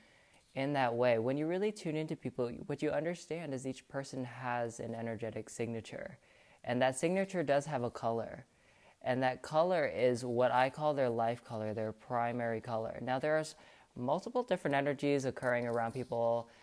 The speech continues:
at different times in their day. I've talked about this as well. There can be secondary colors. It can al-, also be masks, okay, or overlays. That's another word for them. They come in for different reasons, you know, but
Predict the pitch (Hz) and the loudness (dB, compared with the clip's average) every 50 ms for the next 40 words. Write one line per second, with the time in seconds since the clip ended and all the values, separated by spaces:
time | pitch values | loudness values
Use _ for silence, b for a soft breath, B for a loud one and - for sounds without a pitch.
0 | B B B 120 110 107 120 117 - 123 110 - - 123 120 120 120 123 123 117 | B B B -2 -2 -2 -2 -4 -4 -4 -8 -6 -6 -6 -6 -4 -4 -4 -4 -6
1 | 110 107 104 101 101 98 95 120 120 123 127 127 127 131 127 - 117 113 - - | -6 -6 -6 -6 -6 -6 -4 -4 -2 0 0 0 0 0 -2 -2 -6 -8 -8 -8
2 | 127 123 123 - - - 120 117 - 147 156 - - 143 127 120 120 120 120 120 | -10 -10 -10 -10 -6 -6 -6 -4 -4 -6 -8 -6 -8 -10 -6 -2 2 4 4 4
3 | 120 120 120 B B B B B - - 127 - 117 101 107 - - 135 131 - | 4 2 0 B B B B B -10 -8 -6 -6 -4 -4 -4 -2 0 -2 0 0
4 | 135 123 131 127 127 123 - 135 123 123 123 123 123 113 - - 113 110 110 113 | 2 2 4 4 2 0 -2 -4 -2 -2 -4 -4 -8 -10 -8 -6 -4 -4 -2 -2
5 | 113 - - - 113 123 127 - 123 107 113 107 104 104 104 107 107 110 110 120 | -4 -6 -6 -8 -8 -6 -6 -6 -6 -6 -6 -6 -6 -4 -6 -6 -6 -6 -8 -8
6 | 123 - - - - - - - - _ _ _ - - - 117 117 117 110 107 | -10 -12 -16 -16 -16 -18 -18 -20 -20 _ _ _ -14 -6 -2 0 0 0 0 -2
7 | - - 123 117 110 120 123 123 123 127 127 127 135 135 135 - - - - b | -4 -4 -4 -4 -4 -2 -2 -2 0 2 2 2 0 -2 -4 -8 -14 -18 -20 b
8 | b b b b b b b b b b 110 110 - 120 113 113 113 117 117 113 | b b b b b b b b b b -8 -6 -4 -4 -4 -2 -2 -2 -2 0
9 | 120 120 120 117 - 131 123 127 123 127 127 131 135 - _ _ _ b b b | 0 -2 -2 -2 -4 -4 -2 0 0 -2 -2 -4 -8 -10 _ _ _ b b b
10 | b b b b b b b b - 143 - 175 175 185 190 190 196 170 131 135 | b b b b b b b b -4 -2 -2 -2 -2 -2 -2 0 0 2 2 2
11 | - - 131 117 110 107 107 110 104 104 104 101 98 101 98 107 113 113 113 110 | 2 0 -2 -2 0 2 2 0 0 0 -2 -4 -4 -4 -4 -4 -4 -4 -2 -2
12 | 113 113 101 - 113 113 - - | -2 -2 0 2 2 2 2 -2